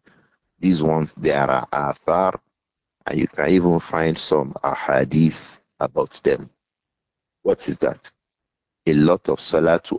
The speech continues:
ala nabi in your dua. I hope that that is clear. Before, during,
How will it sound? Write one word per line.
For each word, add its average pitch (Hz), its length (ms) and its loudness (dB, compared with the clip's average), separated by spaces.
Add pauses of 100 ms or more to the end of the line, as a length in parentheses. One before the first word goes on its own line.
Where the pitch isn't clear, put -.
ala 76 220 0
nabi 76 500 -2 (160)
in 73 120 -6
your 71 160 0
dua. 65 380 -2 (1300)
I 82 140 0
hope 82 300 -2
that 71 140 -2
that 73 200 -2
is - 100 -10
clear. - 320 -6 (160)
Before, 101 540 2 (120)
during, 95 420 4